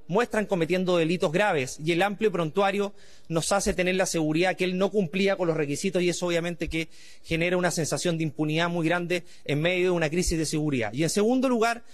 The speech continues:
lo que ocurre en la macrozona sur respecto a los bene-, beneficios otorgados bajo extorsión, amenaza, atentados terroristas,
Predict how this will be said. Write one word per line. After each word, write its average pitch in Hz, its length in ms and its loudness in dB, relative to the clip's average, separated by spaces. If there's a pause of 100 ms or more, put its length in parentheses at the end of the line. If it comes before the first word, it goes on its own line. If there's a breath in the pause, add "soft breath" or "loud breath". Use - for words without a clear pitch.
(180 loud breath)
lo 165 140 2
que 165 60 2
ocurre 196 280 4
en 190 60 4
la 185 80 4
macrozona 190 560 0
sur 254 340 2
respecto 180 460 0
a - 20 4
los 156 160 4
bene-, 170 160 0
beneficios 151 560 0
otorgados 190 520 2 (260 loud breath)
bajo 165 340 -2
extorsión, 220 720 0 (380 soft breath)
amenaza, 220 760 0
atentados 202 580 0
terroristas, 202 800 2